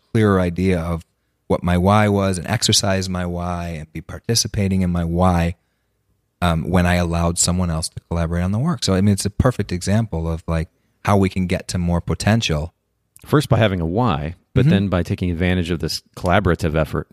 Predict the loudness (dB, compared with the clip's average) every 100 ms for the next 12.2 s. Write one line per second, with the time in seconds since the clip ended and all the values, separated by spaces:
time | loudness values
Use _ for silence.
0 | _ -2 2 2 0 0 0 0 0 -2
1 | 0 -2 -2 -2 0 -2 -2 -4 -4 -2
2 | -2 -2 -4 -4 -6 -6 -2 -2 0 0
3 | 0 2 2 2 -4 -6 -8 -10 -16 -16
4 | _ 0 2 4 4 2 2 0 2 2
5 | 0 0 0 -2 -2 -2 0 2 0 -2
6 | -4 -2 -2 -2 2 2 2 -4 -14 -12
7 | -10 -10 -12 _ -10 -2 0 2 2 2
8 | 2 0 -2 -6 -8 -2 -2 0 0 0
9 | 0 2 2 4 4 2 0 0 0 -2
10 | -2 -2 0 -2 0 -2 -2 -4 -6 -4
11 | -4 -2 -2 -2 -2 -2 -2 -2 0 0
12 | 0